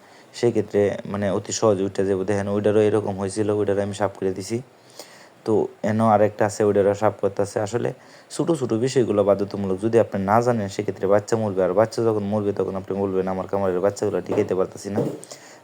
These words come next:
যার কারণে আমার খামারটা বন্ধ করে দিছি।" তো আসলে এই বিষয়গুলো মাথায় রাখতে হবে। আর বিশেষ করে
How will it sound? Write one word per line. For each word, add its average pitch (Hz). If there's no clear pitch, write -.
যার 104
কারণে 98
আমার 95
খামারটা 92
বন্ধ 92
করে 95
দিছি।" 95
তো -
আসলে 113
এই 123
বিষয়গুলো 117
মাথায় 113
রাখতে 95
হবে। 104
আর 98
বিশেষ 101
করে 117